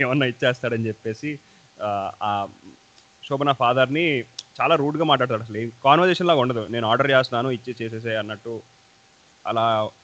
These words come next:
ఉంటుంది. Later on he admits, "నేను పెంట చేశానేమో, నా, నేను, నేను ఎల్లుండకపోతే మీరు కలిసేవాళ్ళేమో" అంటాడు. And ఆ తర్వాత సీన్ కూడా బా-, భానుప్రియ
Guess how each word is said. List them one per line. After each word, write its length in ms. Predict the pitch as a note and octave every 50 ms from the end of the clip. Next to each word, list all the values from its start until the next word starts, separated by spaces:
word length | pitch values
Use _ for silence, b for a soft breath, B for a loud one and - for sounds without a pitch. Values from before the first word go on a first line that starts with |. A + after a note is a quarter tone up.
| _ -
ఉంటుంది. 400 | A2+ A2 A2+ A2 G#2 G2+ B2 E3 - _ _ _ _ _ _ - C3
Later 340 | A#2+ A#2 A2 A#2 B2 - C#3
on 120 | D#3 E3
he 160 | D#3+ D3+ C3 A2+
admits, 340 | A2+ B2 C#3+ B2+ - B2
"నేను 160 | A2 A2 G#2+ G#2
పెంట 260 | - G#2 G2+ A#2 A#2
చేశానేమో, 460 | A#2+ A2+ B2 A2+ A2 G#2 G#2 G#2+ A2
నా, 220 | G#2+ G#2 G2+ G2+
నేను, 400 | G2+ G#2 G#2 G#2 G#2+ G#2+ G2+ G#2
నేను 140 | G#2 G#2 G#2
ఎల్లుండకపోతే 560 | G2+ G#2+ A2 A2+ A2+ A2+ - - A2 G#2 A#2
మీరు 300 | A2 A2 G#2+ G#2+ G#2 G#2 F2+ -
కలిసేవాళ్ళేమో" 640 | G2+ G2+ - G#2+ G2+ G2 G2 G2 F#2+ F2+ F2+ F2+
అంటాడు. 360 | E2+ E2+ E2 - - - F#2+ G2+ _ _ _ _ _ _ _ _ _ _ - A2+
And 100 | A2+ A2+
ఆ 20 |
తర్వాత 320 | G#2+ - G#2+ A2+ B2 B2+
సీన్ 260 | B2 - C3 A#2+ A#2 A2
కూడా 160 | A#2 G#2+ G2+
బా-, 440 | F#2+ G2 G2 F#2+ F#2 F2+ F2 F2 - _ _ G2+ G#2
భానుప్రియ 600 | G2+ G2+ A2 A#2 A2+ _ - - A#2+ A#2 A#2 A2